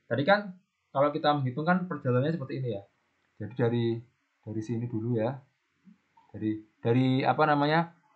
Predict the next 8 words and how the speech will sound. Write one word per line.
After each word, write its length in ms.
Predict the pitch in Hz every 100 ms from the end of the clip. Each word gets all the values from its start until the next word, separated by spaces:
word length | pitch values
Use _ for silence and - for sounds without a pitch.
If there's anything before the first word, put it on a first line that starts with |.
| _
Dari 400 | 120 120 131 131 - _ _
sini 560 | 131 127 151 185 208 -
baru 220 | - 143
ke 80 | 135
atas. 480 | 113 113 107 101 -
Nah, 240 | 123 127
resultannya 560 | 127 123 127 131 151 165
adalah 400 | 117 131 165